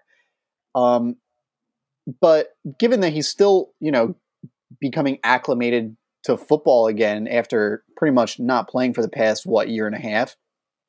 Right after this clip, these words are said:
um, you have to pump the brakes a little bit and expect that there will still be some up and down play, especially as he just gains more rapport with Joe Burrow. That's,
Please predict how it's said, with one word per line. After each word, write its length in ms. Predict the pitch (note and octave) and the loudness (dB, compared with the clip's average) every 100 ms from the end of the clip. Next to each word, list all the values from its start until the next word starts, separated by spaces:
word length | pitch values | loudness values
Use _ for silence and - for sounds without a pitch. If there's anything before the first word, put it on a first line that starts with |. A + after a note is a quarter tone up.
| _ _ _ _ A#2+ | _ _ _ _ 0
um, 340 | A#2+ A#2 A#2 - _ | 2 0 -4 -16 _
you 80 | G3 | 0
have 100 | A#3 | 2
to 100 | A#3 | 2
pump 220 | F#3+ D#3+ | 0 0
the 80 | C#3 | 0
brakes 300 | B2+ C3+ - | 0 0 0
a 40 | |
little 200 | B2 A#2+ | -2 -2
bit 180 | A#2 A#2+ | 0 0
and 80 | B2 | 0
expect 320 | B2 - D#3 | -4 -2 -2
that 120 | C#3+ | 0
there 140 | C3 B2+ | 2 2
will 260 | C3+ D#3+ | 2 2
still 260 | D3+ - C3+ | 2 0 0
be 180 | A#2+ B2+ | 0 -4
some 220 | - A#2+ | -4 -4
up 180 | B2+ C3+ | -4 -4
and 160 | A2+ | -2
down 320 | A#2 A#2 A2+ A2 | 0 0 -2 -6
play, 480 | - A2+ A2+ A2+ - - - | -2 2 2 0 -6 -20 -14
especially 400 | - A#3+ A#3+ A3 | -4 -2 2 2
as 120 | E3 - | 2 -2
he 120 | C#3+ | 0
just 220 | C#3 - _ _ _ | 0 0 _ _ _
gains 320 | C#3 C3 B2+ B2 | 0 0 0 -2
more 240 | B2 A#2+ | 0 0
rapport 580 | A2+ - B2+ A#2+ A2 G#2 _ _ - | -2 -2 2 2 0 -4 _ _ -6
with 360 | B2+ C#3 - | 2 2 0
Joe 220 | - C3 A2 | 0 2 2
Burrow. 500 | A2+ G#2+ F#2+ - - _ _ _ _ _ | 2 0 -2 -6 -14 _ _ _ _ _
That's, 220 | F#3+ G3+ | 0 0